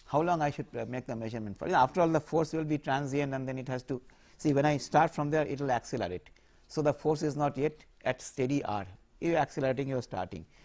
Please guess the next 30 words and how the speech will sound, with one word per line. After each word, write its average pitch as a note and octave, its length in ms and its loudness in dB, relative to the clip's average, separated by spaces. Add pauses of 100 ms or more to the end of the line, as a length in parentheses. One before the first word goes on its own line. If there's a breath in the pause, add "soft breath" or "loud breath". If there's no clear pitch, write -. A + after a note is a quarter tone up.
(180 soft breath)
Then C#3+ 200 0 (100)
when C3+ 100 6
it D#3+ 160 2
becomes E3 300 4
steady, F3 500 2
only D3+ 240 0
then D3+ 180 0
you C#3+ 100 2
have C3+ 160 -2
to, F#3 180 -4 (1120)
uh, G#2 160 -2
take B2+ 220 0
the, A#2 340 -2
uh, G2 40 -6
measurement. G2 520 -6 (440)
How C#3+ 140 4
long E3 180 2
can D3 120 -4
you C3+ 60 -6
take A#2 160 -8
the G#2+ 80 -10
measurement? F#2 400 -12
Can B2 120 -4
I C#3 220 0 (300)
keep D3 160 -2
on C3+ 160 -2
going B2+ 340 -4 (460)
number A#2+ 240 -2
of B2+ 100 0
rotation? A#2+ 420 -6